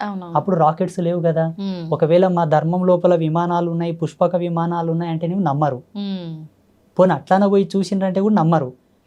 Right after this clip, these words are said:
Speaker 1: మ్మ్.
Speaker 2: లేవు, ఇప్పుడిప్పుడే కనిపెట్టారా అని అంటారు.
Speaker 1: నిజంగా ఉన్నాయా గురువుగారు పుష్పక విమానాలు?
Speaker 2: హండ్రెడ్ పర్సెంట్.
Speaker 1: మ్మ్.
Speaker 2: నూటికి కోటి శాతం ఉన్నాయి.
Speaker 1: ఓకే.
Speaker 2: ఆత్మసాక్షి ఉన్నాయి.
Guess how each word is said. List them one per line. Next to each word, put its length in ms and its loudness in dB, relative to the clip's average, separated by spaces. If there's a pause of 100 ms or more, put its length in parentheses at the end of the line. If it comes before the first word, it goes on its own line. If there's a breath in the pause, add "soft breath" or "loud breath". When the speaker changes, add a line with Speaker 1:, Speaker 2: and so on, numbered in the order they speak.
(160)
Speaker 1:
మ్మ్. 80 0
Speaker 2:
లేవు, 280 6
ఇప్పుడిప్పుడే 500 0
కనిపెట్టారా 600 0
అని 100 2
అంటారు. 460 0
Speaker 1:
నిజంగా 380 -4
ఉన్నాయా 340 0
గురువుగారు 400 -6
పుష్పక 420 -10
విమానాలు? 180 -8
Speaker 2:
హండ్రెడ్ 240 2
పర్సెంట్. 380 -2 (240)
Speaker 1:
మ్మ్. 340 -8 (580)
Speaker 2:
నూటికి 360 2
కోటి 300 0
శాతం 320 0
ఉన్నాయి. 360 -6 (240)
Speaker 1:
ఓకే. 420 -8
Speaker 2:
ఆత్మసాక్షి 680 0
ఉన్నాయి. 300 -4